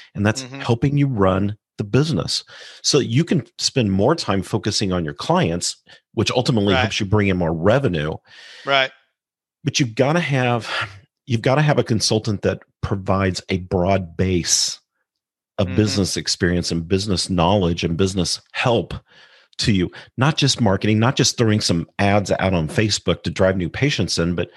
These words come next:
Speaker 1: how do you retain them? How do you train your staff? How do you, uh, arrange your clinic? How do you maximize your, your capacity?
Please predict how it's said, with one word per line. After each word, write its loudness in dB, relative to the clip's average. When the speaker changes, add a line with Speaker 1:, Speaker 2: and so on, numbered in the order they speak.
Speaker 1:
how -2
do 0
you 0
retain 0
them? -2
How -2
do 0
you 2
train 2
your 2
staff? 0
How -2
do 0
you, 0
uh, -2
arrange 2
your -2
clinic? 0
How -4
do 2
you 0
maximize 2
your, 0
your 0
capacity? -2